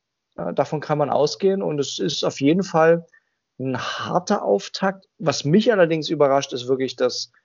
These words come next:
Roger Goodell und die Spielplänemacher Division-Duelle an den Anfang gestellt haben, weil wir wissen ja nicht, ob September losgeht, ne? Das ist für mich so ein bisschen die größere Frage sogar.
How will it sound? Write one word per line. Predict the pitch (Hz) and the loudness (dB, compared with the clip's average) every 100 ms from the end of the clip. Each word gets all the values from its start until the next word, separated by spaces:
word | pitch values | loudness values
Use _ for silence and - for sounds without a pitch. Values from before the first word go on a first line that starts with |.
| _ _ _ _ | _ _ _ _
Roger | - 131 131 | 0 0 0
Goodell | 117 120 123 123 143 | -4 -2 2 4 2
und | 123 113 | -2 -8
die | 120 | -8
Spielplänemacher | - - 143 160 - 143 135 131 123 117 - 120 123 - _ _ _ - | -8 -6 -4 -2 -2 -2 0 2 0 -2 -2 0 0 -8 _ _ _ -4
Division-Duelle | 131 131 143 135 131 113 117 | 0 2 2 2 2 2 2
an | 117 113 | 0 0
den | - | -4
Anfang | 110 107 131 | -6 -4 -6
gestellt | 120 - 123 117 | -6 -2 -2 0
haben, | 120 123 123 - - _ _ | -4 -4 -8 -16 -20 _ _
weil | 123 143 | 2 4
wir | 127 | 4
wissen | 139 147 | 2 0
ja | |
nicht, | 123 110 - | 0 -4 -10
ob | 156 | -8
September | - - - 98 110 | -8 -6 -8 -4 -4
losgeht, | 98 - - - | -4 -6 -10 -12
ne? | 78 | -10
Das | - 120 | -8 -6
ist | 123 | -4
für | 131 | -2
mich | 131 | 0
so | 135 | -2
ein | |
bisschen | 123 131 | -4 -4
die | 120 | -6
größere | 120 123 117 123 120 | -2 0 2 2 0
Frage | - 107 107 | 0 -2 -2
sogar. | - - 139 | -6 -6 -8